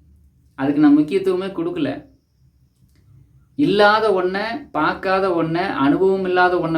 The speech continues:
பத்தி தான் நம்ம தேடுறோமே தவிர, எனக்குள்ள இவ்வளவு பாக்கியம் இருக்குதே,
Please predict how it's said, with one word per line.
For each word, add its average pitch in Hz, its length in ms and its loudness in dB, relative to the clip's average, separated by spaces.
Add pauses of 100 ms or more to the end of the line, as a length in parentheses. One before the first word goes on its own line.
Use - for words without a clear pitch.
பத்தி 147 200 -4
தான் 175 200 -2
நம்ம 160 140 -2
தேடுறோமே 143 540 0
தவிர, 131 260 -2 (400)
எனக்குள்ள 185 560 0
இவ்வளவு 180 420 0
பாக்கியம் 170 480 -4
இருக்குதே, 135 300 -2